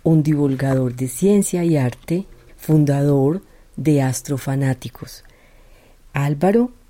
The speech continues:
trabajó en el Planetario de Medellín y Parque Explora también por algunos años, divulgando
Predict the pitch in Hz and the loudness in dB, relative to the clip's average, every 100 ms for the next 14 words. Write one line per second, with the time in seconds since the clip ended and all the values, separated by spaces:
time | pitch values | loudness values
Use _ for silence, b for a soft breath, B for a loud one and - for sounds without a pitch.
0 | - - 147 139 135 151 143 135 - 151 | -14 -6 -4 -4 -6 -2 0 0 0 0
1 | 143 131 147 139 - 147 139 143 160 160 | 0 -2 -2 -2 -2 -2 0 2 2 2
2 | 143 131 131 151 220 262 _ _ - - | 2 0 2 2 2 0 _ _ -16 -14
3 | - 147 139 160 - - 165 131 156 - | -6 -4 -2 -4 -6 -2 0 2 0 -6
4 | - 156 143 135 127 _ 156 147 139 131 | -6 -4 -2 -2 -4 _ -4 -2 0 0
5 | 135 151 175 160 165 196 - 151 151 143 | 0 0 2 2 2 0 -4 0 2 2
6 | 135 151 143 139 147 156 156 | 2 0 0 0 0 0 -2